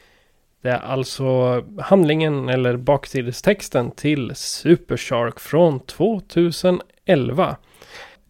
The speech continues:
Ja, jag kan ju börja och ge en kort kommentar till den här. Eh, filmen finns gratis på YouTube utan reklam, vilket betyder att den som har den kanalen inte kommer upp i tillräckligt bra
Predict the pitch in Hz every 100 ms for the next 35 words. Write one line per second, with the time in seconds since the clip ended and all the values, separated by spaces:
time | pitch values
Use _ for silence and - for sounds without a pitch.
0 | _ 170 180 180 175 180 170 175 160 180
1 | 151 147 147 147 143 139 135 127 131 131
2 | - 165 - - 135 127 127 185 139 -
3 | 131 139 131 117 160 - - - - -
4 | - 139 139 - 208 208 196 165 143 131
5 | - - 156 117 120 - 123 - 131 120
6 | - - - 147 190 - _ _ _ _
7 | - 165 131 - - 139 135 127 - 139
8 | 117 160 208 190 - 143 143 127 - 135
9 | 127 123 120 _ - 139 135 127 131 117
10 | 139 180 127 120 135 143 190 123 117 120
11 | - _ _ _ 156 135 - 131 - 135
12 | 151 156 - 131 135 143 127 117 131 -
13 | - 131 135 127 123